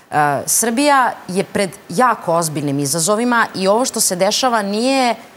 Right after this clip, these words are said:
promena valute. Dakle, mi smo svedoci pogroma na Kosovu i Metohiji i sve ovo što se sada dešava otprilike, e, daćemo vremena Srbima da se adaptiraju.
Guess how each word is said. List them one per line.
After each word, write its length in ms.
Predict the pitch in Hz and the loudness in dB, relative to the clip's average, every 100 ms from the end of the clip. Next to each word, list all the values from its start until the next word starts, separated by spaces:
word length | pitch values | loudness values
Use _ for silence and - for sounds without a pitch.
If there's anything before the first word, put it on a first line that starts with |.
| - - | -20 -4
promena 540 | 240 247 226 196 175 - 151 | 0 0 0 2 2 0 0
valute. 560 | 175 170 151 - - - - | 0 0 -4 -8 -12 -12 -12
Dakle, 220 | 147 165 | -10 -6
mi 200 | 160 226 | -2 0
smo 360 | 247 - 175 147 - - | 0 0 -2 -2 -8 -12
svedoci 840 | - - 160 175 226 - 254 220 180 - - - - - - _ _ | -4 -2 0 2 2 0 0 -2 -6 -14 -20 -20 -20 -20 -20 _ _
pogroma 480 | 214 214 233 185 117 - - | 2 2 0 0 -6 -12 -6
na 140 | 156 | -6
Kosovu 420 | - 175 170 180 | 0 0 2 -2
i 40 | 151 | -4
Metohiji 680 | 139 - 175 - 269 254 214 - - - | -4 -2 -4 -2 -2 -2 -4 -14 -20 -6
i 80 | - | -2
sve 200 | 254 269 | 2 2
ovo 160 | 277 | 2
što 160 | 269 190 | 0 -2
se 140 | - | 0
sada 360 | - 214 247 208 | 2 2 2 0
dešava 640 | 165 165 - 151 127 - - - - _ - | 0 0 0 0 0 -4 -20 -20 -20 _ -8
otprilike, 520 | 165 180 208 208 202 175 147 - - | -6 -2 -2 0 0 0 -2 -6 -4
e, 40 | 156 147 139 - - | 0 0 0 -4 -14
daćemo 680 | 98 147 156 185 - 170 151 | -10 -4 -2 -2 -4 -6 -4
vremena 400 | 190 185 151 139 | -4 -4 -4 -2
Srbima 400 | - 180 170 143 | -2 -2 -2 -2
da 120 | 139 | -2
se 120 | - | -2
adaptiraju. 600 | 147 143 185 202 262 220 | -4 -6 -4 0 2 0